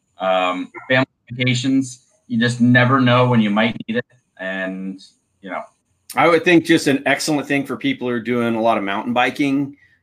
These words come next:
Speaker 2: you know,
Speaker 1: Yeah.
Speaker 2: backcountry stuff, uh, I mean, an excellent, excellent way because, you know, people aren't gonna know exactly where you are, so.
Speaker 1: Yeah,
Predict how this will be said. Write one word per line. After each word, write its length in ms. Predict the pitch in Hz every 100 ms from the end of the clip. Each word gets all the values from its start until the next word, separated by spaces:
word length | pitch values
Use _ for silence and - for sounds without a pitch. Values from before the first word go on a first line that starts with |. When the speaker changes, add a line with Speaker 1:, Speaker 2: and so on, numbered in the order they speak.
| -
Speaker 2:
you 100 | 110
know, 100 | 101
Speaker 1:
Yeah. 100 | 92
Speaker 2:
backcountry 580 | 110 - 123 113 131
stuff, 520 | 120 - 127 120 - -
uh, 320 | 117 113 107 107
I 40 |
mean, 160 | 107 104
an 140 | 104
excellent, 540 | 107 110 - 107 98 98
excellent 320 | 101 120 101
way 140 | 104
because, 360 | 95 - 110 - - _ - _
you 100 | 151
know, 180 | 135 123 -
people 220 | 185 156
aren't 140 | 135 113
gonna 160 | 110
know 160 | 104 98
exactly 400 | 95 107 98 104
where 120 | 98
you 140 | 95 95
are, 180 | 90
so. 400 | 85 - 85 90 - _ _ _ _ _ _ _ _ _ - - - _ _ -
Speaker 1:
Yeah, 240 | 117 131